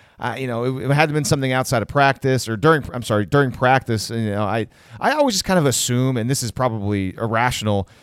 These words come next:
that when you don't see it happen in a game, I just assume that it's, it's not that big of an injury. But again, it's, they practice hard, so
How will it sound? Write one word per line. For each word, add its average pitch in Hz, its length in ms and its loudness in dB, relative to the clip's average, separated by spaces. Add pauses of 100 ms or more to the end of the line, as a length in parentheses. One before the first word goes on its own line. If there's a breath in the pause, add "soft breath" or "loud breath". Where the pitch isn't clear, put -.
(160 soft breath)
that 120 240 2
when 147 100 2
you 175 60 6
don't 208 180 2
see 202 160 0
it 165 60 4
happen 135 300 4
in 131 80 0
a 120 40 -2
game, 120 420 0
I 127 140 -2
just 175 180 -8
assume 135 360 -4
that 113 120 0
it's, - 280 -6 (100)
it's 123 220 -8
not 120 340 0
that 117 180 -2
big 117 140 0
of 107 80 -2
an 98 60 -4
injury. 127 480 0
But 113 280 0
again, 127 380 0
it's, - 160 -8 (160)
they 135 100 -2
practice 139 440 -4
hard, 113 360 6
so 104 280 2